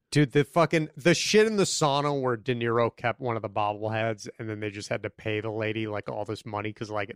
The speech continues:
they, he was like, "I'm gonna take one of these as a memento," and, like, not realizing they were props on loan from some collector, and then they had to, like, pay the collector money for the,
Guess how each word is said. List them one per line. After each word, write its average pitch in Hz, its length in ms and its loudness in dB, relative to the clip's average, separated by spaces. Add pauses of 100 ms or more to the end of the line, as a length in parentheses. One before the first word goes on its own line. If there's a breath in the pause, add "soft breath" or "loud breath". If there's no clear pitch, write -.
they, 143 120 -2
he - 1400 -8
was 123 100 -4
like, 143 240 -2
"I'm 190 160 -4
gonna 160 140 -4
take 160 260 -2
one 127 80 0
of 120 80 -2
these 113 380 -6 (100)
as 117 80 -6
a 127 60 0
memento," 123 680 0 (360)
and, 147 120 0
like, 139 160 4
not 147 260 2
realizing 135 600 2
they 120 80 0
were 117 120 2
props - 680 0
on 117 240 -2
loan 110 380 -2
from 117 180 -6
some 113 220 -4
collector, 113 640 -2
and 107 120 -4
then 107 120 -4
they 107 80 -2
had 110 100 0
to, 110 80 -2
like, 104 260 -2
pay 110 140 0
the 110 140 -4
collector 110 420 -4
money 107 420 -4
for 123 200 -8
the, - 120 -12